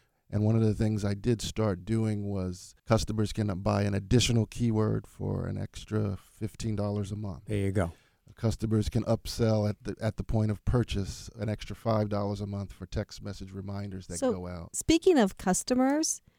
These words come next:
Speaker 3: how are you getting them? What are you doing for marketing? You have one point two million potential customers.
Speaker 1: Yeah.
Speaker 3: How are you reaching them?
Speaker 1: S E O and pay-per-click advertising.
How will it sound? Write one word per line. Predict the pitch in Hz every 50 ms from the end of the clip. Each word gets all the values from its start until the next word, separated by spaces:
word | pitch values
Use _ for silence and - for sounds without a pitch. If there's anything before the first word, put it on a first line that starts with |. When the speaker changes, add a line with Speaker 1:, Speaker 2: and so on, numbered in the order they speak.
| _ _ _
Speaker 3:
how | - 285 285 302 330
are | 349
you | 359 330 320
getting | 262 - 226 233 220 202
them? | 190
What | 196 214
are | 247
you | 269 285
doing | 254 - 233 220 220
for | 214 - 196
marketing? | 180 165 160 165 165 - 170 160 143 143 139 -
You | 196 220 214 220
have | 208 196 190
one | 214 220 233 240
point | - - 262 233 208 - -
two | - - 220 214
million | 202 202 190 185 190 190 202 214
potential | - - 170 - - 180 165 175 - - 175
customers. | 165 - - - 175 - - - 214 220 233 240 240 240 - - -
Speaker 1:
Yeah. | 92 90
Speaker 3:
How | - - 214 226
are | 233
you | 233 220 208
reaching | 196 185 202 - - 202 175 143
them? | 101 101 98 - 151 - -
Speaker 1:
S | - 113 113 - -
E | 131 120 113
O | 107 104 113 117 120
and | 113 104 98
pay-per-click | - 104 101 104 - 107 - - 113 107 -
advertising. | 104 107 107 110 113 - 120 123 120 123 143 143